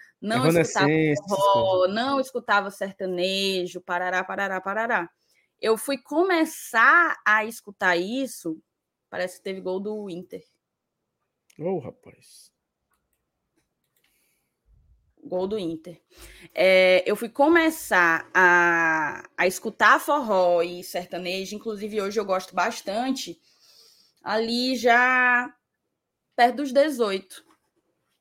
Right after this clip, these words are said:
Speaker 1: Inclusive, o meu
Speaker 2: Mas já faz,
Speaker 1: primeiro
Speaker 2: isso já faz
Speaker 1: show
Speaker 2: tempo, né?
Speaker 1: Tem dez
Speaker 2: Isso
Speaker 1: anos,
Speaker 2: já,
Speaker 1: né?
Speaker 2: isso já tem dez
Speaker 1: Mas
Speaker 2: anos,
Speaker 1: eu tô
Speaker 2: meu filho.
Speaker 1: falando de adolescência, eu tô falando de
Speaker 2: Ah.
Speaker 1: adolescência. É...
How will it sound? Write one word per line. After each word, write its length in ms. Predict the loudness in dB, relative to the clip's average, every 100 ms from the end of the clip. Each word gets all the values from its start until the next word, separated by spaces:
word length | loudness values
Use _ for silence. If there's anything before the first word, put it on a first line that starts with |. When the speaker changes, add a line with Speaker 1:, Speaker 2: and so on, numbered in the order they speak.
| _ _ _ _ _ _ _ _ _
Speaker 1:
Inclusive, 840 | -2 4 6 6 4 -2 0 -2 -2
o 60 | 2
meu 180 | 6 6
Speaker 2:
Mas 200 | 4 4
já 60 |
faz, 80 | 6
Speaker 1:
primeiro 280 | 6 6 6
Speaker 2:
isso 160 | 6 4
já 100 | 6
faz 180 | 4 6
Speaker 1:
show 80 |
Speaker 2:
tempo, 260 | 4 4 2
né? 240 | -2 -4 -10 _ _ _ _ _ _ _ _ _ _ _ -2
Speaker 1:
Tem 160 | 2
dez 240 | 4 4 2
Speaker 2:
Isso 60 |
Speaker 1:
anos, 120 | 0
Speaker 2:
já, 160 | 2 0
Speaker 1:
né? 140 | -2 -8 -10
Speaker 2:
isso 120 | 0
já 120 | 2
tem 140 | 4 4
dez 160 | 4
Speaker 1:
Mas 100 | 4
Speaker 2:
anos, 100 | 2
Speaker 1:
eu 40 | -2
tô 60 |
Speaker 2:
meu 60 | 2
filho. 120 | 2
Speaker 1:
falando 220 | 4 2
de 80 | 4
adolescência, 920 | 4 4 2 0 -4 -8 -8 -10 -10
eu 40 |
tô 100 | -12
falando 200 | -8 -6
de 60 | -4
Speaker 2:
Ah. 40 |
Speaker 1:
adolescência. 800 | -4 -4 -4 -6 -8 -10 -12 _ _ _ _ _ _ _ _ _ _ _ _ _ -2
É... 1400 | 2 4 2 0 0 -2 -2 -4 -6 -8 -8 -8 -10